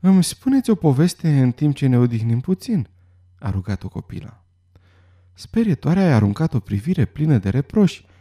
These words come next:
și a răspuns: Viața mea a fost atât de scurtă încât nu am prea multe de povestit. Nu am fost creat mai înainte de alaltăieri. Nu știu nimic din ce s-a întâmplat în vremurile dinainte existenței mele.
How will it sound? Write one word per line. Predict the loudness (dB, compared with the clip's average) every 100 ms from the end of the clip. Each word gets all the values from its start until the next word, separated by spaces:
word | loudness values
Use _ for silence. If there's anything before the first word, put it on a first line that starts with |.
| _ _
și | -4 0
a | 0
răspuns: | -2 -6 -10 -10 -12 -20 _ _ _ _ _ _ _ _ _ _ -12
Viața | -2 2 2 2 0
mea | 4 4
a | 2
fost | 2 2 2
atât | 0 2 2
de | 2
scurtă | 0 2 0 2 0 0
încât | -2 -6 0 0 0 -8 -20 _ _ _
nu | -2 2
am | 4 2
prea | 2
multe | 4 4 2 0
de | -2
povestit. | -4 -4 -4 -6 -12 -20 _ _ _ _ _ _ -6
Nu | -2 2
am | 0
fost | 0 0 0
creat | -2 0 2 2 0
mai | 0 2
înainte | 2 2 2 0
de | -2
alaltăieri. | -2 0 -2 -4 -10 -10 _ _ _ _ _ _
Nu | -4 -2
știu | 0 2 4
nimic | 4 4 2 0 -2
din | -2
ce | 0
s-a | 0 0
întâmplat | -2 -4 -2 -2 0
în | -2
vremurile | 0 2 2 0 -2
dinainte | -2 -2 0 -2 -4
existenței | -6 -10 -4 -4 -2 0
mele. | 0 -2